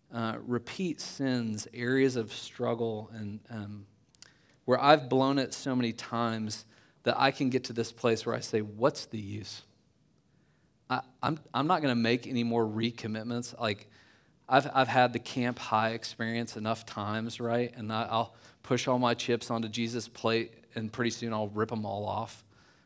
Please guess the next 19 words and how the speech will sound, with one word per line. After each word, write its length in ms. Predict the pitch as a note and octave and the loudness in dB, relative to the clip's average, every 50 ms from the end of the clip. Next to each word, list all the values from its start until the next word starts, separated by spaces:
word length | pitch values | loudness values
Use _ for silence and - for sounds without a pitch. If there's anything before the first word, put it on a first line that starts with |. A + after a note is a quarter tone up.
| _ _ - | _ _ -4
right? 300 | A2 A#2 B2+ C#3 C#3 - - | 0 2 2 2 0 -2 -8
And 100 | C#3 A#2 | -10 -2
so 140 | - D3 C3 | 2 2 2
what, 520 | B2 A#2+ C#3 F3+ G3+ - - - - - _ _ _ _ _ _ _ _ _ _ _ _ _ _ _ _ - | 2 6 8 8 8 6 2 -8 -20 -20 _ _ _ _ _ _ _ _ _ _ _ _ _ _ _ _ 4
what's 220 | D#3+ G#3 G#3 - | 4 4 4 4
the 100 | - D#3 | -4 -4
prom-, 380 | - - B2+ A#2 A#2 A2+ G#2+ - - | -2 0 0 0 0 0 -2 -8 -8
you 120 | A#2+ A2+ | -8 -8
know, 160 | G#2 G2 G#2+ F#2 | -6 -8 -8 -10
like, 120 | A#2 A2+ | -10 -6
what's, 240 | B2 C#3+ D#3 D3+ - | -2 -2 -2 -2 -2
what's 240 | C#3+ D3+ E3 - - | -2 -2 -2 -2 -4
the 100 | - B2 | -10 -10
purpose? 500 | - - - A#2+ G#2+ - G2+ G2 - - | -8 -2 -2 -2 0 -2 -8 -10 -10 -12
Shame 500 | - - - - C#3 C3+ D3 D3+ D3+ C#3+ | -12 -12 -6 -2 0 2 2 2 0 0
has 120 | B2+ A#2 - | -2 -4 -6
kind 180 | - B2+ A#2 | -6 -4 -4
of 160 | A2 G2+ F#2+ | -4 -6 -8
won, 360 | G2 G#2 G#2+ G#2+ G2+ F#2+ F#2 | -10 -6 -4 -4 -4 -6 -10